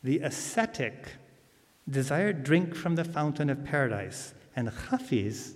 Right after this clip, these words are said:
the poet, from the wine cup. God's will between the two, we shall see what is there." God's will between the two, twixt the two.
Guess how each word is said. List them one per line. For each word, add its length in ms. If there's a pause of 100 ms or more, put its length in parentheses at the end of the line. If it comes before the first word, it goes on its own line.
the 80
poet, 380 (480)
from 240
the 100
wine 460
cup. 280 (1080)
God's 680
will 580 (460)
between 500
the 80
two, 540 (800)
we 140
shall 240
see 400
what 200
is 180
there." 340 (1300)
God's 340
will 460
between 480
the 60
two, 440
twixt 480
the 80
two. 380